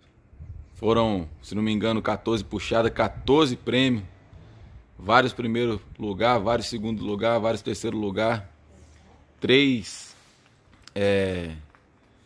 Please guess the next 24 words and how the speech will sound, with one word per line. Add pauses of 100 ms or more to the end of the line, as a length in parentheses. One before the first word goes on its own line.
(680)
três, (800)
vamos
botar
assim,
deslizes,
né,
de
mexida. (760)
Que
alguns
testes,
vocês
viram
aí,
quem
é
do
canal
já
há
muito
tempo
que
acompanha,